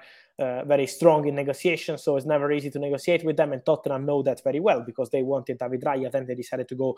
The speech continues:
for, uh, for Guillermo Vicario because the negotiation with Brentford was very complicated. Now Arsenal are in direct contact with Brentford. There is a discussion ongoing.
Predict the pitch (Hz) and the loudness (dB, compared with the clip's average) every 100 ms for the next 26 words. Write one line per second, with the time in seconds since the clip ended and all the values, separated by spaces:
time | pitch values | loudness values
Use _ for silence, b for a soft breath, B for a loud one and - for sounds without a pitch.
0 | B B B - 143 135 131 - 143 135 | B B B 6 8 8 4 0 0 2
1 | 143 135 131 127 170 175 147 135 139 139 | 2 0 -2 2 4 4 2 0 -2 0
2 | 135 127 151 135 143 135 135 156 151 147 | -4 -2 -4 -4 -6 -6 -2 -2 0 0
3 | 139 139 - 139 135 131 156 196 143 123 | 2 0 2 2 2 -2 2 4 2 -2
4 | 139 170 156 156 156 - 139 135 B B | 0 2 6 6 4 0 0 0 B B
5 | - 147 147 156 185 160 139 - 143 135 | 4 6 6 6 6 6 2 2 2 2
6 | 135 131 131 190 190 - 190 147 135 127 | 0 0 4 6 6 6 6 6 0 -2
7 | 131 - 147 - 139 135 151 143 | -8 -2 -4 -2 -4 4 4 6